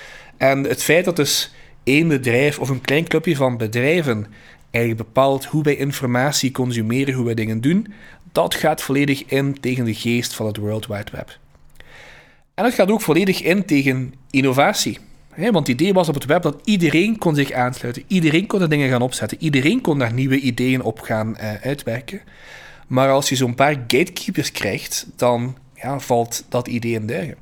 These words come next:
Dus Tim Berners-Lee is eigenlijk bezorgd over waar het naartoe gaat met zijn uitvinding en zegt van: "Nee, we moeten terug die universaliteit herstellen. We moeten ervoor zorgen dat iedereen weer alles kan gaan doen.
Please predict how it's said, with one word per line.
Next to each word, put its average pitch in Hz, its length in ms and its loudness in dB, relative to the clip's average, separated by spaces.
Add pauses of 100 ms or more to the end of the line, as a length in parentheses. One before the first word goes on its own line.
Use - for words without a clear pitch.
(680)
Dus 139 160 0
Tim 185 180 4
Berners-Lee 175 420 4
is - 180 2
eigenlijk 147 220 4
bezorgd 147 460 2
over 135 300 0
waar 120 180 4
het 135 100 -4
naartoe 123 360 0
gaat 180 280 0
met 131 180 -2
zijn 110 120 0
uitvinding 170 480 -4
en 131 100 -8
zegt 143 200 -2
van: 113 160 -2
"Nee, 120 200 0
we 175 80 2
moeten 143 260 0
terug 151 360 -2 (460)
die 131 220 -2
universaliteit 135 1300 0
herstellen. 120 680 0 (800)
We 123 100 2
moeten 185 220 4
ervoor 156 180 2
zorgen 151 240 2
dat 147 160 0
iedereen 156 440 2
weer 139 220 2
alles 135 360 0
kan 123 380 0
gaan 104 340 -4
doen. 143 280 -2